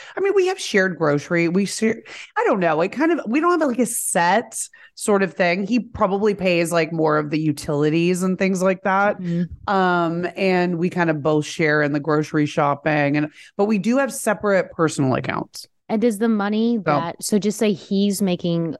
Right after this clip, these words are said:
Speaker 2: the money that month, does he then give you money into your account, or is it just the money that you've made and it has nothing to do with him?
Speaker 1: Well, since we have a shared L L C, we both have access to it. So we take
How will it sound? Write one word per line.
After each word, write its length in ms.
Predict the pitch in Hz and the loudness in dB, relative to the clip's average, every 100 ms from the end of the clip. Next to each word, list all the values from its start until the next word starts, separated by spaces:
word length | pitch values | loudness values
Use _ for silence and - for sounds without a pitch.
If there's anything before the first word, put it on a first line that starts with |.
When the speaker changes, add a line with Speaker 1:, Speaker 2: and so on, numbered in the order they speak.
| _ | _
Speaker 2:
the 260 | - 160 185 | -12 -4 0
money 300 | 175 165 160 | 2 2 0
that 180 | 156 160 | 0 2
month, 440 | 175 156 151 - | 2 0 -2 -4
does 160 | 175 - | -4 -4
he 300 | - 208 202 | -4 -2 2
then 420 | 185 175 170 156 _ _ _ _ _ _ _ | 2 0 -2 -10 _ _ _ _ _ _ _
give 240 | 214 196 170 | 2 2 2
you 240 | 175 185 | 0 2
money 380 | 180 180 180 156 | 2 2 0 0
into 240 | 175 - | 0 -2
your 240 | 165 165 151 | 0 2 0
account, 400 | - 185 196 - | -2 -2 -2 0
or 140 | 196 | -2
is 140 | 185 175 | -2 -4
it 120 | 147 | -4
just 300 | 202 185 - | 0 0 0
the 80 | 196 | 0
money 260 | 185 180 | 0 0
that 120 | 170 | -2
you've 400 | 175 180 208 202 | -2 0 0 0
made 500 | 190 160 160 165 170 - | -2 -2 0 0 0 0
and 140 | 180 | 0
it 60 | 165 | 2
has 200 | 180 175 | 2 2
nothing 300 | 185 196 175 | 0 0 -2
to 80 | |
do 180 | 165 180 | 0 2
with 140 | 160 - | 0 0
him? 340 | 139 117 156 _ _ _ _ _ _ _ _ - | -2 -4 -8 _ _ _ _ _ _ _ _ 0
Speaker 1:
Well, 260 | 214 240 233 | 4 4 2
since 240 | 262 254 | -2 0
we 80 | 277 | 0
have 120 | 302 | 0
a 60 | 226 | 0
shared 360 | - 202 202 | 0 0 0
L 160 | 170 165 | 2 2
L 80 | 151 | 0
C, 200 | - 165 | -2 -2
we 140 | 165 | 0
both 340 | 151 147 170 170 | -2 2 0 2
have 160 | 165 | -2
access 560 | - 131 127 135 127 - | -2 -2 -2 -2 -2 -2
to 180 | 139 131 | 0 0
it. 120 | - | 0
So 140 | - | 0
we 180 | 180 185 | 0 0
take 640 | 156 - 208 185 185 - | -2 -2 2 2 0 -14